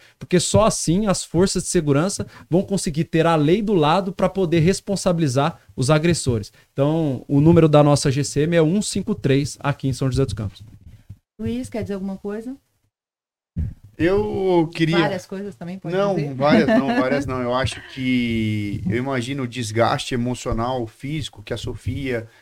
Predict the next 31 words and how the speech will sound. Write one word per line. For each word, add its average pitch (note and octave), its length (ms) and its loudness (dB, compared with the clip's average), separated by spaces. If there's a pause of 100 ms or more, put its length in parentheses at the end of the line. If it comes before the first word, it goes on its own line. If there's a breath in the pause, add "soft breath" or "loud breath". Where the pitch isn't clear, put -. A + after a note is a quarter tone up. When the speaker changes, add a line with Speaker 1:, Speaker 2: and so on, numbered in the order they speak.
(180 soft breath)
Speaker 3:
que - 80 -8
a A2+ 60 -2
mãe A#2+ 180 -2
dela A#2 220 0
tá A2 120 2
tendo A#2 320 4
durante A2+ 300 -4
todo A#2 180 -8
esse A2 320 -8 (380)
período A#2 460 -2
aí, A#2 240 0
né? A2+ 220 -4 (260 loud breath)
Porque A2+ 200 -8
elas B2 200 -2
acabaram B2+ 420 -4
se - 160 -6
anulando, D#3 480 -2
anulando A#2+ 320 -2
as D#3+ 100 -6
próprias F3 440 -4
vidas, F3+ 560 -4 (840)
primeiro A3+ 400 2
pra A3+ 140 0
fazer A#3+ 220 -2
um A#3+ 80 -2
esforço G#3 400 -4
brutal G3 460 0
pra G3 120 -8
chamar G3 280 -6
a - 20 -2
atenção F#3+ 680 -2